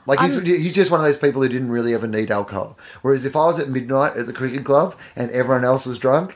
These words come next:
Speaker 1: and I was sober, uh, well, I wouldn't be there. That's the <laughs> truth.
Speaker 2: I don't know. If everyone around me was not drinking, I might drink. But there's a freedom that happens when everyone around you's drinking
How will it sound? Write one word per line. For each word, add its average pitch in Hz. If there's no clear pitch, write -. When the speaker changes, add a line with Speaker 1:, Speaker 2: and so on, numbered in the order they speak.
Speaker 1:
and 123
I 123
was 123
sober, 131
uh, 113
well, 113
I 117
wouldn't 123
be -
there. 117
That's -
the 156
<laughs> -
truth. 247
Speaker 2:
I 359
don't 427
know. 330
If 233
everyone 359
around 254
me 247
was 214
not 220
drinking, 202
I 202
might 202
drink. -
But 202
there's 240
a 240
freedom 240
that 180
happens 196
when 190
everyone 185
around 180
you's 180
drinking 180